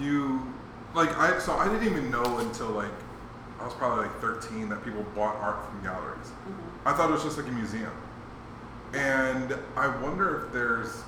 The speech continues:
Speaker 1: something like that too, where it's, people don't realize that, no, you can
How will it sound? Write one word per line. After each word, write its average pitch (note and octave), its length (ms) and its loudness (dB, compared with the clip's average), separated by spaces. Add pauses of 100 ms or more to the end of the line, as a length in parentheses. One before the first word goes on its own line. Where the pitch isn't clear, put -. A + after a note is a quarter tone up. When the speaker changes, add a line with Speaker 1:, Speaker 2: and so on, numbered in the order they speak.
(180)
Speaker 1:
something B2+ 400 -4
like A2 220 -2
that G#2 240 0
too, C3+ 260 -2
where G#2 320 0 (100)
it's, - 240 -10 (920)
people C#3+ 160 -2
don't B2 260 2
realize A2+ 640 0
that, G#2+ 120 -4 (460)
no, D3+ 220 4
you E3+ 80 -2
can - 100 -2